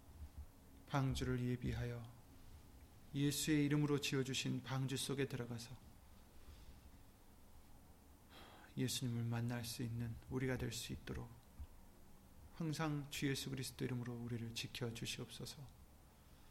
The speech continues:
예수 이름으로 말씀을 생각나게 해주시고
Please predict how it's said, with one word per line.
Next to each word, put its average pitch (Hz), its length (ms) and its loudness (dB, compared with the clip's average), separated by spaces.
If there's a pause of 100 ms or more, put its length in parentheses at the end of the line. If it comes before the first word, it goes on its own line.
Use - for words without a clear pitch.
(460)
예수 143 300 6
이름으로 143 400 6
말씀을 131 720 4 (580)
생각나게 160 720 6
해주시고 - 360 -2